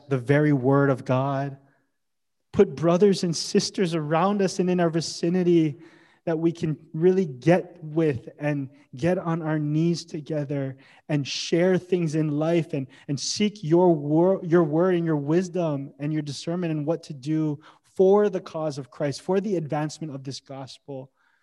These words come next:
Take our church, take us out of these me-centered prayers and, and put it upon Christ.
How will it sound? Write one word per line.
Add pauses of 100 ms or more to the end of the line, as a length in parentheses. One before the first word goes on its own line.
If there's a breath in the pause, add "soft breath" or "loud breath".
(840)
Take
our
church,
take
us
out
of
these
me-centered
prayers (480 soft breath)
and, (120)
and
put
it
upon
Christ.